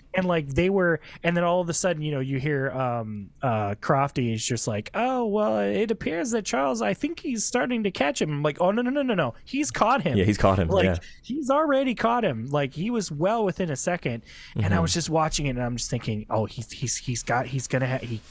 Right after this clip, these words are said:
Speaker 1: he's gotta be able to do this." I was just,
Speaker 2: Yeah.
Speaker 1: like, willing it to, into the, into existence. And I knew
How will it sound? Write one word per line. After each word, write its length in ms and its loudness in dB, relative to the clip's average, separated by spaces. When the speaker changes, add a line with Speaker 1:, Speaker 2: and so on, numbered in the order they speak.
Speaker 1:
he's 220 -4
gotta 260 0
be 180 -2
able 120 0
to 60 0
do 220 0
this." 180 -4
I 20 -2
was 140 -2
just, 80 6
Speaker 2:
Yeah. 140 6
Speaker 1:
like, 120 -2
willing 300 0
it 140 -2
to, 120 0
into 300 -2
the, 240 -4
into 160 -2
existence. 580 -2
And 80 -2
I 60 -2
knew 460 0